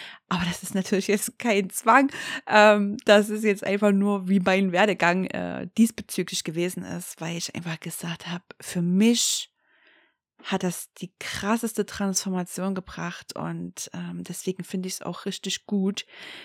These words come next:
wenn du als Mama sagst, "Hey, jetzt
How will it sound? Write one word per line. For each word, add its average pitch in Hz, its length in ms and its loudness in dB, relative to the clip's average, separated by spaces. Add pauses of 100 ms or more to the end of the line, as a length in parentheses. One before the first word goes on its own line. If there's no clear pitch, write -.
(180)
wenn 185 320 0
du 180 280 -2
als 175 340 -6
Mama 175 300 -4
sagst, - 460 -8
"Hey, 185 360 -4 (800)
jetzt 196 480 0